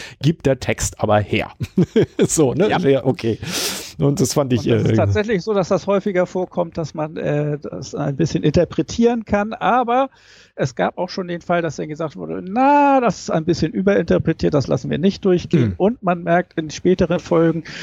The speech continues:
Speaker 2: wird dann auch explizit gesagt, dass dann zum Beispiel die Yogamatte darf nicht bewegt werden oder sowas.
Speaker 1: Hm.
Speaker 2: Es wird dann aufgezählt, was alles nicht bewegt werden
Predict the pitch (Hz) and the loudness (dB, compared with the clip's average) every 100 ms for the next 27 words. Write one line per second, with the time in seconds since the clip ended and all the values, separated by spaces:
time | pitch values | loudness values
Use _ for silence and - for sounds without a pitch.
0 | - - 165 175 165 147 - - - 139 | -12 -2 0 0 0 0 0 -2 -2 -4
1 | - 175 160 135 160 - 147 - 135 127 | -2 0 0 2 0 0 -2 0 -4 -2
2 | 139 147 123 - 127 139 160 143 139 143 | -2 -2 -2 -4 -4 0 0 0 0 -2
3 | 135 139 - 139 139 131 147 - 127 123 | 0 -2 -2 -4 -2 0 0 0 -4 -4
4 | 120 120 120 120 139 135 90 151 151 139 | -6 -8 -8 -2 2 2 2 0 -2 -2
5 | 143 175 185 - 175 156 - 156 - 160 | 0 -2 -4 -4 -2 -2 -4 -8 -6 -8
6 | - 139 175 - 151 135 135 135 | -8 -2 -2 -2 -4 -2 -4 -12